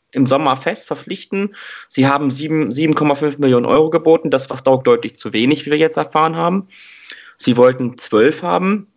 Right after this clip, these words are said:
Das wollte aber Martin Kind nicht bezahlen. Kann man ja auch nachvollziehen. Zwölf Millionen Euro sind mal eben eine Stange Geld.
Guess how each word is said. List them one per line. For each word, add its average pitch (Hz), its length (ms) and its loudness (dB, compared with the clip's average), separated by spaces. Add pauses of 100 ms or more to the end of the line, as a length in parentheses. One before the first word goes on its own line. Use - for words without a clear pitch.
(440)
Das 135 280 -8
wollte 123 240 2
aber 120 480 0 (400)
Martin 110 340 -2
Kind 156 220 0
nicht 170 180 -12
bezahlen. 180 480 -2 (140)
Kann 117 160 -4
man 117 120 0
ja 113 120 0
auch 110 300 -4
nachvollziehen. 156 840 -2
Zwölf 127 320 2
Millionen 120 320 2
Euro 127 260 4
sind 123 200 0
mal 120 180 0
eben 120 180 0
eine 117 80 2
Stange 113 280 0
Geld. 131 280 2